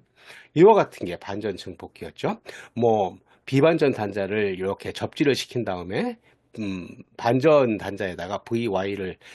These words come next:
이 입력 전압을 걸고 거기에 알원 값과 알에프 값을 이와 같이 하게 되면 출력 전압 값이 이와 같이 마이너스 알원 분의 알에프 브이와이 이와 같이 주어진다고 얘기를 했어요. 지금 같은 경우는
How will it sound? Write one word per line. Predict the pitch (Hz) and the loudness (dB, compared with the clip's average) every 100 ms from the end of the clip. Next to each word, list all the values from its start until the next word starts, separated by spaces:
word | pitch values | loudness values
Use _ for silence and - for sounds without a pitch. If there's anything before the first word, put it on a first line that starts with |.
| - _ | -20 _
이 | |
입력 | 98 90 95 117 135 123 - | -14 -12 -4 0 2 0 -4
전압을 | 110 110 98 95 | -8 -6 -6 -8
걸고 | - 95 92 220 226 | -8 -8 -2 -2 -4
거기에 | 101 107 | -6 -4
알원 | 87 98 123 123 117 | 0 2 4 2 0
값과 | 110 98 98 - | -4 -4 -6 -2
알에프 | 104 107 107 101 - | 0 2 0 -4 -4
값을 | - 104 - 98 | -4 -4 -6 -6
이와 | 101 101 | -4 -4
같이 | 92 - | -6 -10
하게 | 90 92 | -10 -8
되면 | 117 190 190 - - | -2 -2 -4 -14 -14
출력 | - 240 240 233 | -4 2 2 2
전압 | 135 131 123 | 0 0 0
값이 | 117 - 110 98 120 92 82 | -4 -2 -4 -2 -2 -4 -4
이와 | 117 110 | -4 -2
같이 | 98 - 202 226 - - - | -4 -4 -6 -6 -18 -20 -8
마이너스 | 92 110 131 127 - | -2 4 4 4 0
알원 | 98 98 113 123 101 98 | 0 4 4 2 -2 -4
분의 | 107 92 | -6 -2
알에프 | 92 107 110 90 90 - - | 2 2 0 -4 -8 -12 -14
브이와이 | - 92 85 87 82 | -14 -10 -8 -8 -8
이와 | 107 110 113 | -2 0 0
같이 | 101 95 | -2 -8
주어진다고 | - 98 - 90 90 80 | -12 -14 -14 -10 -10 -10
얘기를 | 85 85 | -12 -12
했어요. | - - | -14 -14
지금 | 87 147 160 | -4 0 2
같은 | 170 - | 2 0
경우는 | 160 143 214 262 | 0 2 2 0